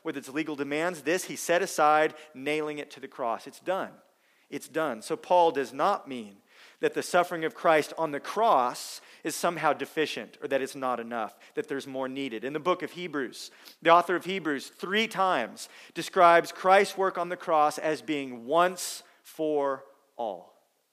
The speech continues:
Once for all. So when Paul says that he suffers for them, he is not suffering in their place like Christ did.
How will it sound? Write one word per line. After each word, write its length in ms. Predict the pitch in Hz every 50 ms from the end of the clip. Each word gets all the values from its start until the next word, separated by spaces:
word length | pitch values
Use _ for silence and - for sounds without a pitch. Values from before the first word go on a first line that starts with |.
| _ _ _ _ _ _ _ _
Once 360 | 113 123 147 160 160 - -
for 240 | - - 143 135 120
all. 280 | 104 92 90 87 - _ _ _ _ _ _ _ _ _ _ _ _ _ _ -
So 380 | - - - 190 180 180 170 180 - - - -
when 320 | 170 175 180 175 190 185 -
Paul 320 | - 196 202 233 254 233
says 240 | - - 208 196 -
that 140 | - 180 156
he 140 | - 185
suffers 720 | 160 - - - 202 196 190 - - 190 180 175 165 - - - - - -
for 640 | - - - - 220 208 202 190 185 180 175 175 156 139 113
them, 460 | 135 156 147 131 117 101 90 92 - - - _ _ _ _ _ _ _ _ - - -
he 160 | - 196 202
is 140 | 196 165 190
not 240 | 220 240 247 208 -
suffering 640 | - - - 220 208 - - 208 196 185 180 175 175 -
in 320 | - 208 208 208 208 202 175
their 180 | 180 170 156
place 640 | - - - 165 165 151 117 101 - - - - -
like 420 | 139 135 127 120 120 - - - _ _ _
Christ 460 | - - 147 139 135 123 - - -
did. 160 | - 110 98